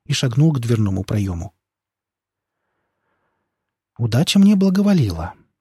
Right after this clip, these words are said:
Перед домом на перепаханном взрывами пятачке лежало два сталтеха. Мои преследователи, перед тем, как отправиться в мир иной, успели славно повоевать. Хоть и недолюбливаю я орден, надо признать, они воины от Бога.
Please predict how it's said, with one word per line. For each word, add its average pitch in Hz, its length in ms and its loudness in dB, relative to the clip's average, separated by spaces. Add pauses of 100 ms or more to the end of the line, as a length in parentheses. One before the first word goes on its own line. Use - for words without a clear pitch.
(340)
Перед 110 300 -2
домом 139 400 2 (100)
на 117 120 0
перепаханном 156 600 2
взрывами 143 480 2
пятачке 135 680 -2
лежало 131 360 2
два 120 240 -2
сталтеха. - 640 -6 (840)
Мои 143 200 4
преследователи, 143 760 0
перед 143 240 0
тем, 131 180 0
как - 160 -6
отправиться 120 480 -2
в 104 80 -4
мир 131 200 2
иной, 165 300 2 (260)
успели - 380 0
славно 131 420 0
повоевать. 104 580 -6 (1160)
Хоть - 300 -2
и - 20 4
недолюбливаю 170 840 4
я 156 160 0
орден, 147 520 2 (220)
надо 160 280 2
признать, 151 600 0
они 147 220 4
воины 143 360 2
от 143 140 2
Бога. 107 400 -2